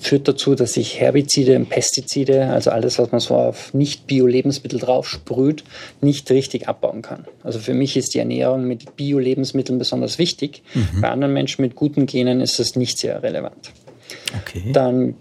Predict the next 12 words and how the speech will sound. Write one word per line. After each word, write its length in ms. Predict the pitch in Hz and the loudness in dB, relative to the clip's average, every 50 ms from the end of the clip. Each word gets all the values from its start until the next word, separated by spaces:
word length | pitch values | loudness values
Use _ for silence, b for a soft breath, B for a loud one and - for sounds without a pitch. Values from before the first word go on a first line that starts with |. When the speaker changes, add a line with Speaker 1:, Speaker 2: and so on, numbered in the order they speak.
| _ _ _ _ _ _ - | _ _ _ _ _ _ -6
Speaker 1:
gibt 300 | - - 131 143 - - | -4 -4 -4 -2 0 2
es 160 | 131 120 - - | 2 2 2 0
Informationen 920 | 143 143 127 - 123 123 117 117 - - 123 123 123 123 120 117 117 110 | 0 0 2 2 2 2 2 0 0 0 2 2 4 2 2 2 0 0
zu, 520 | - - - 123 123 117 117 120 123 - - - | -2 -2 2 4 4 4 4 4 2 0 -2 -4
äh, 280 | - - 120 117 107 101 | -6 -4 -2 -2 -2 -2
Krankheitsrisiken, 880 | 101 - - - - - 127 - - - 139 131 - 131 - - 127 117 | -4 -4 -4 -4 -2 -2 -2 -2 -2 -2 -2 -2 -2 -2 0 0 0 0
wie 80 | 127 117 | 0 -2
gesagt, 320 | 113 120 - - - - | -2 -2 -2 -4 -4 -4
die 80 | - - | -4 -2
Eisenspeicherkrankheit 1300 | 104 123 117 131 123 - - 131 117 117 - 120 - - - 117 117 117 - - 123 117 117 117 117 113 | 0 0 0 -2 -4 -2 -2 -2 -4 -2 -6 -10 -10 -8 -6 -6 -6 -6 -4 -4 -2 0 0 0 -2 -2
oder 280 | 113 113 117 110 - | -4 -2 -4 -4 -4
Thrombose. 800 | - - - 113 113 110 117 120 131 131 - - 127 123 127 | -8 -10 -8 -8 -6 -2 -2 0 0 0 -2 -2 -4 -4 -4